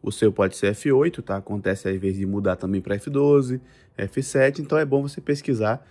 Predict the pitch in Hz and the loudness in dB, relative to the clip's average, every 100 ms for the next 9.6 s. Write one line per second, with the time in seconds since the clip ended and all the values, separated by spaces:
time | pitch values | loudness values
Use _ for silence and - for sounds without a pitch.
0 | _ - 123 113 120 123 120 120 117 117 | _ -6 -2 0 2 0 0 2 2 2
1 | - 120 113 120 120 113 - 139 98 82 | -2 -6 -2 -2 0 -4 -2 2 2 0
2 | - - - - - - - - - 143 | -12 -20 -20 -20 -20 -20 -20 -20 -6 -4
3 | 139 151 135 131 131 131 156 156 175 - | 0 2 4 4 4 2 0 2 2 -2
4 | - - 120 127 117 117 113 - 110 98 | -12 -6 -2 -2 -2 -4 -6 -4 -2 -2
5 | 131 156 139 135 170 180 _ - 107 98 | -2 0 2 2 0 -6 _ -12 -10 -4
6 | 98 110 143 151 160 - - 113 160 123 | -2 0 -2 -4 -6 -8 -4 0 2 2
7 | 170 170 107 98 98 113 120 110 151 - | 0 -2 -4 -2 -4 -2 2 2 0 -8
8 | - 104 107 110 104 98 113 117 123 185 | -10 -2 2 2 2 2 4 2 2 -2
9 | 165 151 175 - 151 | 0 0 -2 -2 -4